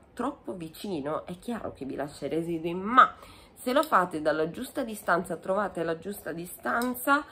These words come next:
questo shampoo effettiva-, questo shampoo secco effettivamente non vi lascia residui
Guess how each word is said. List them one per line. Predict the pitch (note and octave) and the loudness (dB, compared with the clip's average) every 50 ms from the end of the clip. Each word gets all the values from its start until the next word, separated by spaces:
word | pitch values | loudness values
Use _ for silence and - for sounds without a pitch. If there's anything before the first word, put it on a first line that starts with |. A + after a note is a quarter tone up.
| - - - - - - - - | -18 -20 -20 -20 -20 -16 -6 -2
questo | - A#3+ C4 A#3+ - - - - - B3 A#3+ B3 - - - | 0 0 0 0 -2 -6 -8 0 2 2 2 2 0 -6 -12
shampoo | - - - F3 C#3 B2+ C#3+ - - - - - | -12 -6 0 2 2 2 2 -2 -4 -6 -6 -6
effettiva-, | - A3 G#3+ - - - - C#4 B3+ - - - - - | -6 -10 -8 -8 -10 -8 -6 -6 -6 -6 -8 -16 -18 -10
questo | - F#3+ G3+ - - D#3 | -10 -10 -8 -6 -8 -6
shampoo | - - A#3 A#3+ - A#3+ | -4 -4 -4 -4 -4 -4
secco | - E3 D3 - - - - | -4 -4 -4 -4 -6 -8 -8
effettivamente | - - - - G#3+ - - A#3 A3+ G3+ D#3+ D3 D#3 E3+ F3 D3+ | -8 -12 -10 -10 -8 -6 -4 -2 -2 0 -2 -2 -4 -4 -6 -6
non | E3 F3+ D#3 D#3 D3+ D3+ D3 - - | -6 -4 -2 -2 -2 -2 -2 -6 -8
vi | - - | -8 -4
lascia | D3+ - - - - - - D3+ C3+ | -4 -4 -4 -4 -8 -6 -4 -2 -2
residui | E3+ D#3 D3+ C#3+ C#3 B2+ C3 C3+ C#3 C3 - | -2 -2 -6 -6 -8 -8 -6 -6 -6 -8 -8